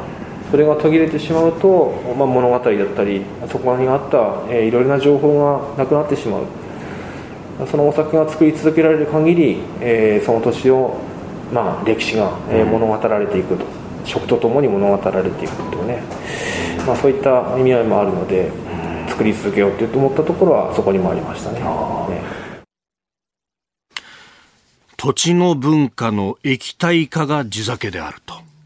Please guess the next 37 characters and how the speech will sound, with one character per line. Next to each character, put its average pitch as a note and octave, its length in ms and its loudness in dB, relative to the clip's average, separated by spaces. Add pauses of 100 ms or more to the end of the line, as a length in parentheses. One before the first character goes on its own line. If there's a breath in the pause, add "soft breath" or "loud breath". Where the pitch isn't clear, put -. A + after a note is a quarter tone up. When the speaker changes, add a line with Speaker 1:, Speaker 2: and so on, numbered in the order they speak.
(140)
Speaker 2:
い F#2+ 60 -4
う。 D#2+ 320 -10 (420 loud breath)
い E2+ 40 -8
や D#2+ 720 -6
ー、 - 80 -14
こ F2+ 80 -10
の F#2+ 160 -6
言 G#2+ 260 -4
葉 G#2 140 -2
は F2+ 140 -2
本 A2 380 -6
当 A2 140 -10
ね、 F#2+ 420 -6
聞 - 200 -10
い F#2+ 60 -8
て、 F#2 280 -8
は - 240 -4
っ - 60 -14 (160)
と F2+ 120 -12
思 F2+ 140 -10
っ E2 60 -14
て - 140 -14
す - 240 -4
ぐ G#2+ 100 -10
メ F#2+ 160 -10
モ F2+ 100 -12
に D#2+ 80 -14
し - 100 -6
ま F2+ 100 -16
し - 100 -10
た - 100 -18
ね。 - 220 -14 (260 soft breath)
え F2+ 480 -8 (480 loud breath)
ー、 - 20 -8
だ A2+ 60 -4
か G#2 120 -4
ら F2+ 320 -4